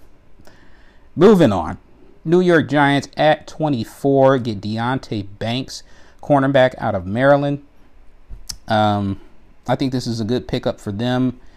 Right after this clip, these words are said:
They wanna definitely solidify and strengthen their defense. Uh, I think offensive line is still a little shaky for them, and I would have thought that they would have went offensive line. You get Darren Waller, who's gonna be the, probably the number one wide receiver,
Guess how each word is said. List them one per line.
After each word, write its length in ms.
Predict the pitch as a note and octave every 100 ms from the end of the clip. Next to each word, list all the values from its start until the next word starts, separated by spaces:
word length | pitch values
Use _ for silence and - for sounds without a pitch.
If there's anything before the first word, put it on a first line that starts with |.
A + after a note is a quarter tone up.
| -
They 100 | -
wanna 300 | G#2 A#2 A#2
definitely 580 | A2 A#2+ - B2 A2+ A2+
solidify 720 | A2 G2+ A#2 A#2+ - A#2+ A#2
and 220 | G#2+ G#2+ F2+
strengthen 480 | - A#2+ A#2+ A#2+
their 160 | A2 G#2+
defense. 680 | G#2 A#2 A#2 C3 B2 - - - - - -
Uh, 280 | A2+ G#2+ -
I 140 | A#2
think 260 | B2 D3+ C#3
offensive 460 | C3+ C3 D3+ A#2+
line 280 | G#2+ A2+ A#2+
is 100 | G#2+
still 300 | - - B2
a 20 |
little 180 | B2+ A#2
shaky 480 | G#2 - G#2+ A2 A2+
for 160 | - B2
them, 280 | A#2+ B2 B2 - _
and 120 | - A2
I 100 | A2
would 160 | G#2+
have 220 | G2 F#2 - - -
thought 240 | A2+ A#2
that 80 | G2+
they 140 | G#2+ G2+
would 100 | G2+
have 80 |
went 280 | F2+ G2+ A2 -
offensive 460 | G#2 - A2 G#2+
line. 340 | G#2 G#2 G#2 G#2+ - - - -
You 80 |
get 240 | G2 A#2 A2
Darren 300 | A#2+ A#2+ A#2
Waller, 520 | A2 A2+ A2+ A2+ A2 - _
who's 140 | G#2+ G#2+
gonna 180 | G#2+
be 180 | G2+ G#2
the, 100 | F#2+
probably 260 | F2+ A2+ G#2+
the 80 | F#2+
number 240 | G#2 G#2+
one 240 | G#2+ G#2+
wide 260 | G#2 G#2 G2+
receiver, 560 | G2 - A2 G#2 G#2